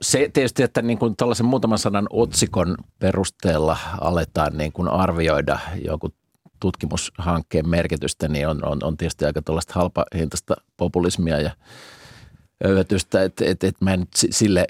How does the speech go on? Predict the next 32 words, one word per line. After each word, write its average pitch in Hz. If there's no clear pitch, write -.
keskustelulle 90
osaa 92
antaa 95
juuri 98
minkäänlaista 95
arvoa. 98
Siis, 92
siis -
se, 101
en 117
oo, 120
en 120
oo 117
itse, 117
en, -
enkä 104
voi 92
puhua 101
tästä, -
niin 92
kuin, 98
tästä -
yksittäisestä 92
tutkimushankkeesta 90
tietenkään 90
mitään, 87
koska -
en 82
oo, 82
en 87
oo 87
perehtynyt 82